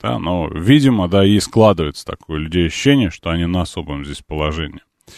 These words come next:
А, почему, когда мы едем в Европу, у нас снимают отпечатки частенько, а мы мигрантов не можем идентифицировать?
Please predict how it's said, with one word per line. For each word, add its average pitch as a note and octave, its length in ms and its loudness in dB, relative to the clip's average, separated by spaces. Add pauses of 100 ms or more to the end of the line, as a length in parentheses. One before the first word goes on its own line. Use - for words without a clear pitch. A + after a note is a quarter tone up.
(600)
А, G2 640 4
почему, F3+ 460 4
когда F3 300 4
мы E3+ 120 4
едем D#3+ 320 4
в C#3+ 60 4
Европу, C#3+ 540 6
у D3 40 4
нас D3+ 220 2
снимают D3 460 4
отпечатки C#3 640 0
частенько, A#2 720 2
а F2+ 40 2
мы A2+ 140 4
мигрантов B2+ 540 4
не A2 120 2
можем A2 380 4
идентифицировать? G2 1080 -2